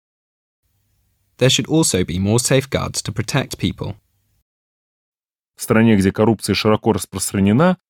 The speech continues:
Speaker 2: правительство могло бы объявить амнистию.
Speaker 1: In a country where corruption is widespread, the government could propose an amnesty.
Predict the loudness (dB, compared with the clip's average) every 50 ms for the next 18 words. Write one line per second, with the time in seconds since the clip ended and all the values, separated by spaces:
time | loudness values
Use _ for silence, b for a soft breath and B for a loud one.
0 | _ _ _ 0 2 2 2 2 0 0 0 0 2 2 2 2 2 2 4 4
1 | 4 4 4 4 4 2 2 2 2 2 2 4 4 4 2 2 0 -4 -8 -8
2 | -8 -8 -10 _ _ _ _ _ _ _ _ _ _ _ _ _ _ _ _ _
3 | _ _ _ _ _ _ _ _ _ _ _ _ _ -4 0 2 2 2 2 0
4 | 0 0 0 -2 -2 -2 0 -2 -2 0 2 2 4 4 2 0 -2 -2 -2 -2
5 | 0 0 2 2 2 2 0 -2 -6 -6 -6 -6 -8 -12 _ _ _ _ _ _
6 | _ _ _ _ -6 -4 0 2 2 2 4 2 2 0 -2 -4 -8 -6 -4 -4
7 | -4 -2 0 0 0 0 0 -2 -2 0 0 2 2 2 0 -2 -4 -6 -8 -8
8 | -8